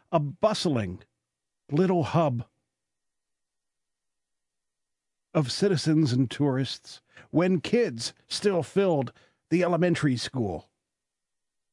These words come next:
and the mine was still working. Not quite a thousand people in the city limits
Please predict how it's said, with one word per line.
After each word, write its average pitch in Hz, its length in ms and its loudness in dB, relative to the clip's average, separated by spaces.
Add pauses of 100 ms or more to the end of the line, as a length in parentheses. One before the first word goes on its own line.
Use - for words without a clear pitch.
(920)
and 160 160 2
the 165 40 4
mine 160 600 2
was 156 120 2
still 165 300 0
working. 135 500 -2 (4000)
Not 202 380 0
quite 208 420 0
a 147 80 2
thousand 170 640 0
people 120 440 -2 (760)
in 165 120 4
the 156 120 2
city 160 320 2
limits 139 500 -2